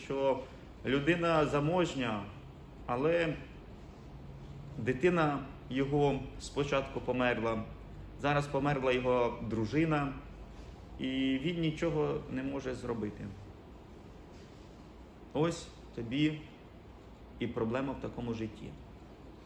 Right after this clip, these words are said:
І знову звучить це запитання, чи я маю друга в цьому житті?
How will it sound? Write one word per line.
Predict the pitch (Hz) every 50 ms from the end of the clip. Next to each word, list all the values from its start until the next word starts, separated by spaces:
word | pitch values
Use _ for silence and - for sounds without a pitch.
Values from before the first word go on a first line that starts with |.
| - - - - - - - - - - - - - - - - - - - - - - -
І | 135 135
знову | 127 - 190 202 202 190
звучить | 170 143 143 147 147 143 - 190 202 190 - - 147 143 -
це | - 165 170
запитання, | 160 156 156 - 151 147 147 - 120 110 104 101 101 95 - - - - - - - - -
чи | - - 127
я | 113 113 139 160 185
маю | 180 151 143 147 156 160 156 151 156 160 156 156 151 - - - -
друга | 120 101 110 120 139 151 143 156
в | 147 - -
цьому | - 113 113 113 113
житті? | 113 113 - - -